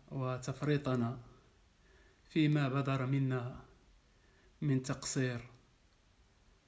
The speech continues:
وهذا لا حرج فيه، لأننا تعترينا هذه المسائل، وخصوصا ما يتعلق بالعجز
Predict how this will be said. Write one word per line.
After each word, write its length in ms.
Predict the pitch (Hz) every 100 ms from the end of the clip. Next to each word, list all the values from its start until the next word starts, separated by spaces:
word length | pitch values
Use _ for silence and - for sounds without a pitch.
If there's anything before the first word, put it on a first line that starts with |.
| _ -
وهذا 760 | 156 135 135 131 127 127 127 - - - - _ _ _ _ _ _ _ _ _ _ _ _ _ _ 170
لا 200 | 139 127
حرج 400 | 147 139 131 135
فيه، 460 | 131 139 123 101 - - - _ _ _ _ _ _ _ _
لأننا 840 | - 135 131 135 131 123 127 135 - - - _ _ _ _ - _ _ _ _ -
تعترينا 840 | 147 113 - 127 135 123 123 - - - - - _ _ _ _ _ -
هذه 380 | 123 143 131 120
المسائل، 600 | 120 120 135 123 123 120 - - - - - - - - - - - -
وخصوصا 560 | 131 - - 127 -
ما 180 | 127 127
يتعلق 500 | 120 123 123 123 -
بالعجز 680 | 117 120 117 135 117 110 -